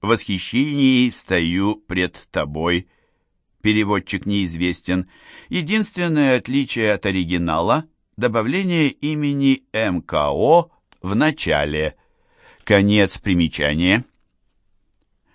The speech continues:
Мы уже пошли на второй круг —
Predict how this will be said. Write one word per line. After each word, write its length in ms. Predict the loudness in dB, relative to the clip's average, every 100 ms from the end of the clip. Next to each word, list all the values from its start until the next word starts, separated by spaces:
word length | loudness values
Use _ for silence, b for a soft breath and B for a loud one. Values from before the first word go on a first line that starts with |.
| _
Мы 200 | -2 2
уже 400 | 4 2 2 2
пошли 580 | 2 -2 -2 -2 2 2
на 160 | 2 -2
второй 500 | -2 -2 -2 -2 -4
круг — 480 | -6 -4 -4 -6